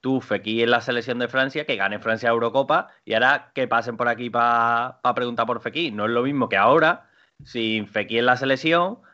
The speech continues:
pues no puedes pedir lo mismo. Y un apunte pequeño. El tema, Guido, que ha comentado Rafa, yo, si no me equivoco, creo que este año también hay Copa América. Yo no sé eso de retrasar un poquito esa venta y aprovechar también de esa Copa América.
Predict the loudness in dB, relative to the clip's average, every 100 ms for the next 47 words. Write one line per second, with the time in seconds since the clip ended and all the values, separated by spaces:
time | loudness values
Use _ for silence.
0 | _ -2 0 0 0 0 2 0 0 -2
1 | -2 -4 -6 -4 0 2 2 2 0 -4
2 | -8 _ 0 0 2 -2 -2 -4 -4 -6
3 | -8 -14 -18 -20 _ _ -2 0 0 0
4 | -4 -6 -4 0 2 2 -2 -4 -4 -6
5 | -10 _ -6 -4 -4 -4 -2 0 0 0
6 | 0 -2 -6 _ _ -20 -6 -2 -2 -4
7 | -4 -4 -2 -2 0 0 -2 -4 -4 -2
8 | -2 0 0 0 0 0 2 2 0 -4
9 | -6 -6 -6 -6 -2 -4 -2 -2 0 2
10 | 0 -2 0 0 0 -2 0 -2 -2 -4
11 | -2 0 0 -2 -2 -2 -4 0 0 0
12 | 0 2 4 4 2 -2 -4 -2 -2 -4
13 | -4 -4 -2 -4 -2 -2 -2 0 0 0
14 | -4 -6